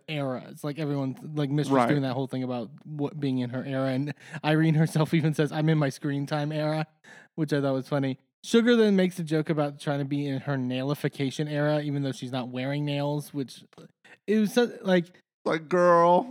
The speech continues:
Speaker 2: I need you to understand what you're doing when you're doing it."
Speaker 1: That's why it's like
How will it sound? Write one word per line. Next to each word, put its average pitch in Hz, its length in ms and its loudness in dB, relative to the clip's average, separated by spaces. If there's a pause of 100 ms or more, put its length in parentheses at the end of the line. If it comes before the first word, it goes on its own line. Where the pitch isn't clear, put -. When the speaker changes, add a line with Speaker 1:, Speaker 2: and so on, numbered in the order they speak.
Speaker 2:
I 196 160 2
need 214 300 2
you 180 100 4
to 151 140 4
understand 147 580 0
what 131 140 -2
you're 127 140 -6
doing 131 520 4
when 131 220 -2
you're 127 120 -4
doing 131 380 0
it." - 240 -12
Speaker 1:
That's 247 240 4
why 262 100 4
it's 214 200 2
like 226 320 0